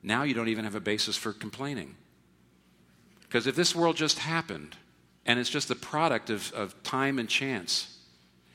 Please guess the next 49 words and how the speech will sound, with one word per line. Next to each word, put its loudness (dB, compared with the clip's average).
then 2
the 6
world, 2
there's 0
nothing -2
wrong 0
with -4
the -2
world. 2
It's -4
just -6
the -4
way 0
it 0
is. -6
Now 8
you 4
don't 4
even 2
have 0
the 4
right 2
to -8
cry 2
out 2
and -4
shake 0
your 2
fist -2
and -4
say, 2
"This 0
is 0
wrong." -2
Why -2
is -8
it -14
wrong? -12
This -10
is -10
just -8
the -4
way -6
things -8
are. -10
What 0
is, 2
is -2
right. -4